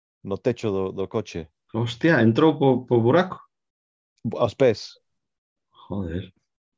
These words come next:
Speaker 1: Entón ela estaba, em,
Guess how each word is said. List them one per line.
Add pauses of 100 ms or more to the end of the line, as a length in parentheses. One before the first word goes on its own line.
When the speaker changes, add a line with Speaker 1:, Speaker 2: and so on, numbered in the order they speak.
(440)
Speaker 1:
Entón
ela
estaba, (320)
em,